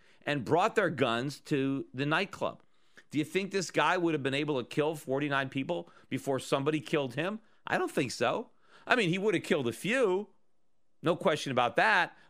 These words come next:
But, you know, this is a dark nightclub. I mean, people are hiding. I mean, he's, you know, somebody would have shot him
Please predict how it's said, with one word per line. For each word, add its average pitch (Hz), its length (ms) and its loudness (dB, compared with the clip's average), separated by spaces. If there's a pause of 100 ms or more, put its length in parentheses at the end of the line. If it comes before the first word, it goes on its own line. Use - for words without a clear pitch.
But, 170 240 2
you 196 60 -2
know, 170 80 2
this 185 160 0
is 170 140 -4
a 147 60 0
dark 139 360 2
nightclub. 180 640 2
I 135 60 2
mean, 120 180 -4
people 120 280 -4
are 107 80 0
hiding. 175 640 0
I 120 40 -4
mean, 113 160 -6
he's, 113 240 -8 (280)
you - 80 -6
know, 127 140 -2 (140)
somebody 254 440 2
would 175 140 2
have 151 100 0
shot 170 320 2
him 131 300 -2